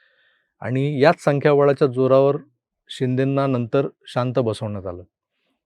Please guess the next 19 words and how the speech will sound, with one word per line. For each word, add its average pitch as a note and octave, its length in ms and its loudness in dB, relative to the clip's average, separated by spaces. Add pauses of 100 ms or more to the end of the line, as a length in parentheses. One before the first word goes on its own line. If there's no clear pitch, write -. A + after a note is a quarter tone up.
(640)
अर्थात G#2+ 320 2
शिंदे D3 520 6
नाराज A#2+ 380 2
झालेले C3+ 360 4
आहेत C#3 180 2
हे C3 80 2
कोणी C3 320 0
नाकारत C3 480 2
नाहीये. A2+ 320 -6 (100)
खुद्द A2 240 -4
शिंदेंनी C3+ 560 2
त्यांची C#3+ 300 0
ही C#3 320 0
जी C3 140 2
नाराजी B2+ 460 4
आहे G2+ 120 -2 (600)
ती B2 100 0
वारंवार C3 540 6
व्यक्त B2+ 280 2